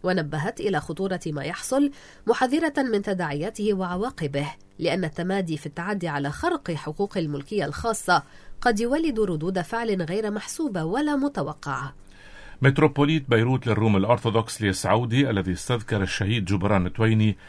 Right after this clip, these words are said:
Speaker 2: سأل: "إلى متى سنقبل أن يحكمنا الفاشلون المفاوضون بالقوة؟" وقال: "إننا بحاجة إلى مسؤولين على رأسهم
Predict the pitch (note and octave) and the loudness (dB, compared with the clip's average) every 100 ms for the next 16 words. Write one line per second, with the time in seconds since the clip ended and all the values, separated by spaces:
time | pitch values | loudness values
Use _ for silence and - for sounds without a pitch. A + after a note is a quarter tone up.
0 | - - - - C#3 A2+ G#2+ A2 G2+ A2 | -20 -18 -2 2 4 4 4 2 2 2
1 | C#3 A#2+ G2+ - G2+ C3 A#2 G#2 G2 F2 | 2 2 2 0 -2 -2 0 0 0 -2
2 | - C#3 A#2+ F#2+ E2+ - G2+ F#2 - A2+ | -2 0 2 2 2 0 0 0 -2 0
3 | B2+ F#2+ F2+ G2+ - G2 G#2 B2+ B2 G#2 | 2 2 2 0 2 2 2 2 2 2
4 | A2 G3 C#3 E2 E2 F2+ C3+ A#2+ C3 A#2+ | 6 6 8 6 2 0 0 2 2 2
5 | A2 G2+ C3+ C3+ G2+ G2 F2+ - C3 A#2+ | 2 2 2 2 2 0 0 -2 -4 -2
6 | G#2+ G2 F2 F2+ F#2+ - A#2+ A2+ | 0 0 0 0 -2 -2 2 4